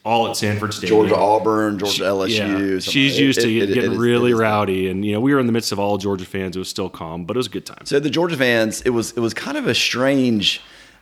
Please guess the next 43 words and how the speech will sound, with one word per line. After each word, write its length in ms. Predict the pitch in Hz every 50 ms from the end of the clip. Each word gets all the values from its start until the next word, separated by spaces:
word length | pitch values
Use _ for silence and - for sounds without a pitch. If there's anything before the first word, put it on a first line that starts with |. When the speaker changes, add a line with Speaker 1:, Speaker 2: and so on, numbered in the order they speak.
| _ - - -
Speaker 2:
I 140 | - 101 104
mean, 100 | 101 95
boring 340 | 80 - 110 123 127 120 104
is 120 | 98 90
not 180 | 98 98 98 -
the 60 | 95
right 200 | 92 98 95 92
word, 340 | 92 104 120 123 107 90 80
but 140 | 104 101 90
the 80 | 104
game 220 | 87 113 123 147 139
was, 220 | 120 104 80 - - - - -
in 120 | - 85 85
my 120 | 98 120
opinion, 380 | 110 - 107 92 95 92 87 90
never 180 | 101 117 113
really 300 | 95 90 98 98 90 85
in 120 | 80 78 -
doubt. 500 | - - 76 65 58 - - - - - - _ -
Um, 440 | 92 92 87 85 87 82 82 82 - _ _ _ _ _ - - _ _ _ _ _ _
so 260 | - - - 113 110
were 120 | 107 107 107
the 100 | 101 95
Georgia 300 | 85 113 127 135 127 120
fans 360 | - 131 127 127 131 127 98
just 160 | 107 104 -
kind 180 | - 110 107 107
of 120 | 101 98
enjoying 680 | 101 92 85 82 98 101 117 120 123 123 120 120 104
being 300 | 87 - 104 123 131 127
there, 340 | 123 120 120 120 120 120 113
a, 80 | 95 85
a, 300 | 69 - 87 - - 85 82 -
an 160 | - 71 69 - -
easier, 680 | 104 117 113 110 117 113 110 107 107 101 101 95 - -
less 260 | - 71 95 107 107 -
stress 680 | - - - 104 107 110 113 - - - - - _ _
type 200 | - 107 95 -
game? 400 | - 98 95 104 113 127 160 165
Speaker 1:
So, 520 | - - - - 214 196 190 185 180 185 - - - _ _ _ _ _ _ _ _ _ _ _ _ -
my 220 | 127 139 147 180
opinion, 520 | 180 - 156 123 110 107 110 117 131 135 - - _ -
um, 560 | 104 107 104 104 104 104 101 101 101 101 98